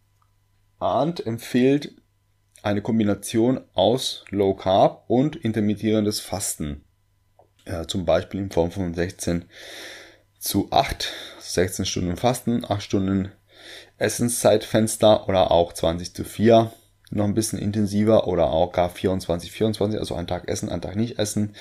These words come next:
um dadurch auch diesen Insulinspiegel niedrig zu halten und den Blutzuckerwert auch möglichst gering zu halten.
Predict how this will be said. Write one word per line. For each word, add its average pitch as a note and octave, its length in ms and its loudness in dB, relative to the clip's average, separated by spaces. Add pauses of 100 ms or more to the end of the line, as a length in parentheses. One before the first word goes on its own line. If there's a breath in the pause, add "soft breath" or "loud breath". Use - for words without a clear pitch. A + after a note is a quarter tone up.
(420 loud breath)
um B2 180 8
dadurch A2 520 4
auch F2+ 500 4 (220)
diesen F2 380 -4 (420 loud breath)
Insulinspiegel F#2+ 1200 -2 (120)
niedrig A2 440 0
zu G#2 140 0
halten G2 480 2 (1000)
und F#2 320 -6 (120)
den F2+ 160 0
Blutzuckerwert D#2+ 720 -2 (540 loud breath)
auch F2 340 2
möglichst D2+ 460 -8 (500 soft breath)
gering E2+ 340 -2
zu E2 220 -8
halten. - 560 -10